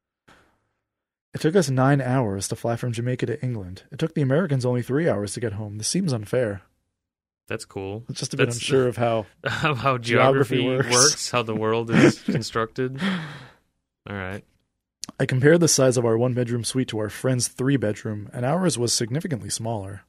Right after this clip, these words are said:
Speaker 2: So do you think they're referring to the entirety of the suite or just
Speaker 1: Maybe.
Speaker 2: the room?
Speaker 1: It's, it's tough to say. You would probably think the whole thing, though.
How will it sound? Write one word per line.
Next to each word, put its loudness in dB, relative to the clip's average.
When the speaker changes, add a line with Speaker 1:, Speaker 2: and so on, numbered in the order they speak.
Speaker 2:
So -6
do 0
you 0
think -4
they're 0
referring -2
to -10
the -4
entirety -2
of -10
the -10
suite -8
or -8
just -4
Speaker 1:
Maybe. 2
Speaker 2:
the -4
room? -8
Speaker 1:
It's, -4
it's 0
tough -2
to -8
say. -4
You -10
would -10
probably -2
think -12
the -16
whole -12
thing, -16
though. -16